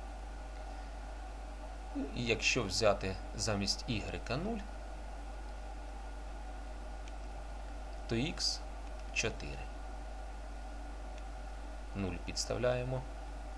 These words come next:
у формулу. Мінус чотири переносимо до нуля,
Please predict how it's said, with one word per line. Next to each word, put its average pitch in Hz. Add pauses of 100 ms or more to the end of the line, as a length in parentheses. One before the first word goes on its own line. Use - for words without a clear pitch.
(600)
у 139
формулу. 196 (920)
Мінус 101
чотири 95
переносимо 95
до 95
нуля, 139